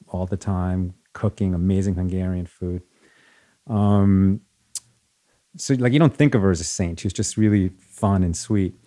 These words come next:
But she also was so in love with her husband. And, uh, and when he was taken from her, she was just waiting for the rest of her life to be reunited with him.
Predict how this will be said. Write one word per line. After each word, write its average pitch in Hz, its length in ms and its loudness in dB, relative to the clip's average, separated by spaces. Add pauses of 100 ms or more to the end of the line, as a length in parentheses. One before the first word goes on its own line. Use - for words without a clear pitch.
(540)
But 110 560 2
she - 180 -6
also 113 920 0
was 98 220 -4
so 110 260 0
in 107 120 4
love 104 160 2
with 101 140 -2
her 104 140 0
husband. 101 640 -4 (500)
And, 95 440 -2
uh, 92 460 -2
and 95 260 -4
when 92 120 -4
he 104 80 2
was 98 140 -2
taken 131 320 0
from 104 240 -2
her, 87 280 -4 (800)
she 104 1080 0 (480)
was 110 160 0
just - 320 -8
waiting 104 380 2
for 110 160 -2
the 104 100 0
rest 98 260 -2
of 101 80 -6
her 101 120 -4
life 107 340 -4
to 107 120 -20
be 107 100 -2
reunited 110 500 2
with 90 100 -6
him. 87 160 -10